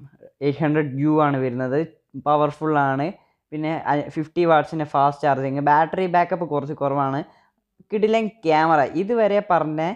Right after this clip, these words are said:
നമ്മൾ ഒഴിവാക്കാൻ പറഞ്ഞ ഫോണിലൊന്നും അൾട്രാ വൈഡ് ക്യാമറ വരുന്നില്ല. അത് നിങ്ങൾ ശ്രദ്ധിക്കണം. അതായത് അൾട്രാ വൈഡ് ഇല്ല. രണ്ട് മെഗാ പിക്സലിൻ്റെ രണ്ട് തള്ളുകളാണ്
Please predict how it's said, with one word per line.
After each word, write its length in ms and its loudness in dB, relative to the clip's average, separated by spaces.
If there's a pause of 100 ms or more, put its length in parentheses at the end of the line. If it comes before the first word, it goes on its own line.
(500)
നമ്മൾ 300 -2 (240)
ഒഴിവാക്കാൻ 560 2
പറഞ്ഞ 200 -2
ഫോണിലൊന്നും 560 -2 (140)
അൾട്രാ 460 0
വൈഡ് 240 0
ക്യാമറ 340 0 (100)
വരുന്നില്ല. 500 0 (480)
അത് 200 -4
നിങ്ങൾ 220 0
ശ്രദ്ധിക്കണം. 580 -2
അതായത് 240 2
അൾട്രാ 400 0
വൈഡ് 300 2
ഇല്ല. 240 0 (420)
രണ്ട് 240 -2
മെഗാ 200 0
പിക്സലിൻ്റെ 400 -4
രണ്ട് 280 2
തള്ളുകളാണ് 640 2